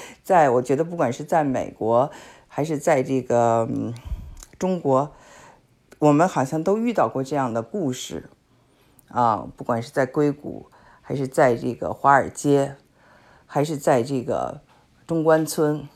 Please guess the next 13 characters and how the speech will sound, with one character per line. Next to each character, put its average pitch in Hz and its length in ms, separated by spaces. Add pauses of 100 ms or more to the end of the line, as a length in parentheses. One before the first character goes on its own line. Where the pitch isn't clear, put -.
(1300)
还 - 140
有 139 100
中 160 200
国 156 100
的 151 60
一 139 80
些 165 120
P 160 220
to 156 180
P 156 360 (540)
啊， 120 140
就 180 160
是 151 420